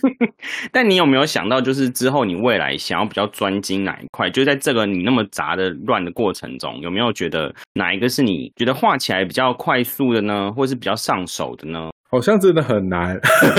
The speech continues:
Speaker 2: <laughs> 因为我自己其实有偷偷的尝试说有没有办法再生一些新的角色，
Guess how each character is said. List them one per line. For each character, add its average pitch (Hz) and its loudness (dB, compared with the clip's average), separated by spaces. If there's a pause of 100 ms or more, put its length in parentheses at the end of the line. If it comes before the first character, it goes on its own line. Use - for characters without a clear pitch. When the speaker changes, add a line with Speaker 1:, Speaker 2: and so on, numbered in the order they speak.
(180)
Speaker 2:
<laughs> - 0
因 269 6
为 277 6
我 151 6
自 233 -2
己 135 -2
其 - -2
实 113 2
有 104 6
偷 135 4
偷 139 2
的 127 4
尝 104 -4
试 120 -2
说 113 4
有 120 2
没 117 2
有 143 4
办 156 2
法 107 0
再 135 0
生 127 0
一 127 0
些 127 0
新 135 -2
的 127 0
角 - -4
色， - 0